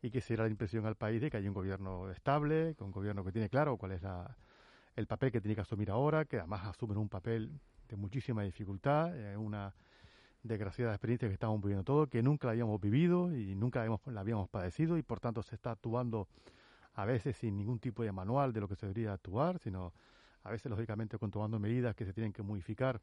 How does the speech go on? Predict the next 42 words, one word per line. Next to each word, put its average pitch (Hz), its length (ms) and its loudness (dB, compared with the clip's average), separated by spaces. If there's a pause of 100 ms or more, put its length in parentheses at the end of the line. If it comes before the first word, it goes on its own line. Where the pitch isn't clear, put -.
(540)
porque 110 220 -4
las 95 100 -2
consecuencias 110 560 0
o 104 80 0
porque 104 420 -4 (400)
no 120 140 2
dan 131 100 4
el 123 60 2
resultado 113 400 0
esperado 165 420 2
y 135 80 -2
bueno, 123 220 -6 (100)
un 101 140 -10
poco 131 240 -4
todo 156 180 6
lo 147 80 8
que 123 80 2
hemos 123 160 6
ido 123 220 6
viendo 123 280 6
a 120 40 6
lo 110 60 6
largo 117 180 2
de 107 60 4
este 110 380 0 (260)
maldito 110 460 0
año 113 220 2 (720)
que 110 160 -2
no 110 260 2
se - 120 -2
termine 113 240 4
de 107 80 2
acabar, 113 400 0
¿no? 135 180 0
Y, 98 140 -2 (460)
y, 143 260 0
y 135 60 0
que 117 80 2
claro, 160 260 2
que, 95 140 -4
que 110 100 -4
eso, - 160 -2